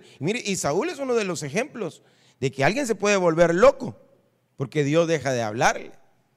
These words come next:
A Saúl le dejó de hablar de tal manera Dios, porque le hablaba a través del, del vidente, a través del profeta, y, y llega un momento en que el profeta, pues, tiene que partir de esta tierra,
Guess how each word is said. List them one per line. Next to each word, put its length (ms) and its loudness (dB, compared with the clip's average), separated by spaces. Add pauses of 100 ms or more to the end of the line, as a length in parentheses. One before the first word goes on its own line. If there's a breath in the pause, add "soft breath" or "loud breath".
(340)
A 100 -2
Saúl 320 0
le 80 6
dejó 300 0
de 80 2
hablar 280 0
de 120 -2
tal 260 4
manera 600 0 (440)
Dios, 680 0 (840)
porque 260 0
le 100 4
hablaba 500 4
a 100 0
través 340 -2
del, 300 -2
del 260 0
vidente, 500 -2
a 80 -2
través 260 -2
del 140 -2
profeta, 760 4 (340 loud breath)
y, 420 0
y 680 -6
llega 200 4
un 60 -2
momento 300 0
en 60 -14
que 80 2
el 40 0
profeta, 400 0
pues, 160 -6
tiene 240 -2
que 120 4
partir 440 2
de 80 6
esta 240 0
tierra, 520 2